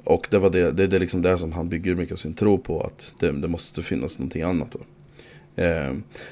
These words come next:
men han skrev på Twitter i alla fall någonting som jag tycker, det är väldigt talande då. Eh, och han skriver så här: eh,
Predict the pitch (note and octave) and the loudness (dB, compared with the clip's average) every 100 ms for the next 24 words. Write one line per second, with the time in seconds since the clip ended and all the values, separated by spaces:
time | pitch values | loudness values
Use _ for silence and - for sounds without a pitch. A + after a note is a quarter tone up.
0 | - G2 G#2 B2 - B2+ A#2+ B2 D3 D3+ | 0 6 10 10 12 12 12 12 8 8
1 | - B2+ A#2 G#2+ G2 F#2 F#2 F2 F#2+ F2 | 12 12 12 10 8 6 4 0 -2 -2
2 | E2+ D#2 G2 F#2+ F2 - - C#3 - A2 | -2 4 6 6 4 0 -14 -14 4 6
3 | F2+ F2+ E2+ E2+ - - - - - - | 8 6 4 0 -6 -20 -20 -20 -20 -20
4 | - - - - G2+ F#2+ D2 - G2 F#2+ | -20 -20 -10 0 4 4 2 0 2 2
5 | F2+ F2 D#2+ - C2 - - - - - | 2 0 0 -2 -4 -6 -16 -16 -16 0
6 | F#2+ F#2 | 4 4